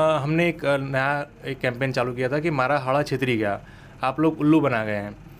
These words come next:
उन्होंने पहले campaign चालू किया था कि गरज-, गरजे गुजरात,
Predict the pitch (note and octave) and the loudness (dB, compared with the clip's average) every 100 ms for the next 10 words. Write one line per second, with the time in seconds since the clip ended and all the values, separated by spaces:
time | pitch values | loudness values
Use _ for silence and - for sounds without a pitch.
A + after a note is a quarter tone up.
0 | - - - C#3+ D#3+ D#3+ C#3 D#3+ D#3 D3+ | -20 -18 -4 -2 0 2 2 2 0 0
1 | D#3+ D3 D#3 D3+ D#3+ D#3 D3+ C3+ B2+ C3 | 0 0 0 0 2 2 0 0 0 0
2 | D#3 C3 C#3+ D3 C#3 C#3 C3+ | -2 0 2 2 4 2 0